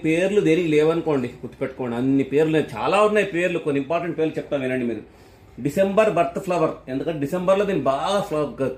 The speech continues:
గ్రీన్ ఫ్లవరింగ్ అంత ఉంటుంది కాబట్టి మంచి, మంచిగా డిసెంబర్లో బాగుంటుంది దీని growth కాబట్టి డిసెంబర్ ఫ్లవర్ అంటారు దీన్ని. డిసెంబర్ బర్త్ ఫ్లవర్, డిసెంబర్ ఫ్లవర్ ప్లాంట్, హాలిడే ప్లాంట్, క్రిస్టమస్ స్టార్ ప్లాంట్, మెక్సికన్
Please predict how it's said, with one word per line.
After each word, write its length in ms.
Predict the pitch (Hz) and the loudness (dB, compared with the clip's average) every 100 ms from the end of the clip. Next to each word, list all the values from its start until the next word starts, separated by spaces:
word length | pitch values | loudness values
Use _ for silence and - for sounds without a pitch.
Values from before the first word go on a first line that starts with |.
| 139 | -2
గ్రీన్ 300 | 143 196 196 | 2 2 2
ఫ్లవరింగ్ 420 | 165 170 180 175 165 | 2 2 0 0 -2
అంత 100 | 165 | -2
ఉంటుంది 180 | 156 160 160 | -2 0 0
కాబట్టి 260 | 160 170 143 139 | -2 -6 -8 -2
మంచి, 200 | 139 143 123 139 | -2 0 -2 -2
మంచిగా 260 | 156 180 - 233 - - - - 135 | -2 -4 -6 -10 -16 -20 -20 -4 0
డిసెంబర్లో 440 | 196 208 226 226 151 | 2 4 4 2 -2
బాగుంటుంది 500 | 151 220 226 208 185 151 | 0 4 4 4 0 -2
దీని 160 | 160 156 147 139 131 120 110 | 0 0 0 -2 -2 -6 -6
growth 240 | 135 - 151 | -2 -2 0
కాబట్టి 260 | 160 160 180 160 | 0 0 -2 -2
డిసెంబర్ 300 | 185 185 147 | 0 0 0
ఫ్లవర్ 160 | 135 120 | -2 -2
అంటారు 180 | 104 98 | -6 -10
దీన్ని. 140 | 101 - - - - 117 | -12 -16 -20 -20 -16 -10
డిసెంబర్ 440 | 143 185 190 196 156 | -2 0 4 4 4
బర్త్ 220 | 160 156 160 | 0 0 -2
ఫ్లవర్, 320 | 165 160 160 160 - - - - 131 | 0 2 2 0 -6 -20 -20 -12 -6
డిసెంబర్ 500 | 156 190 190 185 190 - | -2 0 0 0 0 0
ఫ్లవర్ 320 | 156 180 180 | 0 0 0
ప్లాంట్, 400 | 147 143 165 156 151 151 - - - | 0 0 0 -2 -4 -6 -12 -20 -8
హాలిడే 340 | 139 165 185 196 190 | 0 2 4 2 0
ప్లాంట్, 340 | 170 165 143 147 147 - _ - | 0 0 0 -2 -4 -10 _ -10
క్రిస్టమస్ 480 | 175 - 202 208 202 - | -10 -6 -2 -2 -2 -4
స్టార్ 280 | 175 185 165 | 0 2 2
ప్లాంట్, 360 | 170 160 151 147 143 - - - 143 | 0 0 0 -4 -6 -8 -20 -6 -2
మెక్సికన్ 420 | 156 - 214 | -2 -2 2